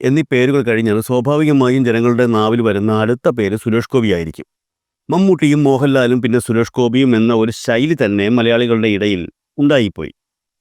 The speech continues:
സുരേഷ് ഗോപി തൃശ്ശൂരിൽ മത്സരിച്ച് വിജയിച്ച് കേന്ദ്രമന്ത്രിയായി സ്ഥാനമേൽക്കുന്നതിനു മുൻപ് മലയാളം സിനിമയിൽ അഭിനയിക്കാൻ അദ്ദേഹം വാങ്ങിക്കൊണ്ടിരുന്ന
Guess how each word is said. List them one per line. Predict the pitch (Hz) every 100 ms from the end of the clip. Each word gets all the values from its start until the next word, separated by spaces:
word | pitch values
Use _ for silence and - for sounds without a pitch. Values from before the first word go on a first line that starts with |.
| _ _
സുരേഷ് | 185 220 -
ഗോപി | 196 180
തൃശ്ശൂരിൽ | 156 143 156 151 143
മത്സരിച്ച് | 127 - 135 131 143
വിജയിച്ച് | 117 107 113 - 131
കേന്ദ്രമന്ത്രിയായി | 117 113 117 120 117 113 107 113
സ്ഥാനമേൽക്കുന്നതിനു | 113 104 110 104 101 - 117 107 104 117
മുൻപ് | 107 92 101 98 73 - _ _ _ _ _
മലയാളം | 127 135 160 165 175
സിനിമയിൽ | 160 135 135 139 131
അഭിനയിക്കാൻ | 113 127 131 131
അദ്ദേഹം | 131 120 120 117
വാങ്ങിക്കൊണ്ടിരുന്ന | 110 120 - 123 113